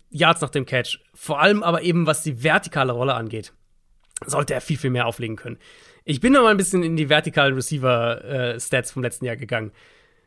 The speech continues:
Durchschnittliche Tage-Tiefe für ihn letztes Jahr zehn Komma vier Yards, also so, ne, er war damit ganz klar der vertikalste Receiver in dieser Version der Niners Offense. Jetzt zehn Komma vier Yards ist jetzt nicht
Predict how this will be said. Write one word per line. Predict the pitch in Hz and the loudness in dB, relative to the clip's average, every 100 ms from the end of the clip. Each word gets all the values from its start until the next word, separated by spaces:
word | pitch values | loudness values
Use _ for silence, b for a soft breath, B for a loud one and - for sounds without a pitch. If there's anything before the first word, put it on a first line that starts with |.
| b _ | b _
Durchschnittliche | - 226 220 202 180 | 2 4 4 0 2
Tage-Tiefe | 170 165 160 196 190 | 4 4 2 -2 -4
für | 185 | -2
ihn | 175 180 | 0 2
letztes | 156 156 | 0 0
Jahr | 151 151 | 2 2
zehn | - 143 | 2 -2
Komma | 135 | -2
vier | 117 110 | -4 0
Yards, | 139 220 208 | 4 4 2
also | 127 113 | -6 -6
so, | 120 | -4
ne, | 127 165 160 - | 2 2 0 -6
er | 120 | 0
war | 131 | 2
damit | 131 156 | 4 4
ganz | 160 160 | 2 2
klar | 160 | 2
der | 135 127 | 2 2
vertikalste | 143 - 151 131 131 | 0 2 0 0 -4
Receiver | 123 156 143 147 | -4 -2 -2 0
in | 143 131 - _ _ _ 175 | -2 -4 -8 _ _ _ 2
dieser | 202 202 180 | 6 6 6
Version | 180 196 202 | 4 4 4
der | 175 | 4
Niners | 175 196 175 | 4 2 0
Offense. | 185 196 202 170 | 0 2 0 -2
Jetzt | 127 - | -4 2
zehn | 165 | 2
Komma | 170 147 | 4 0
vier | - 143 | 2 4
Yards | 139 147 - | 4 2 -2
ist | 135 | -6
jetzt | 131 | -2
nicht | 151 147 - | -2 -2 -6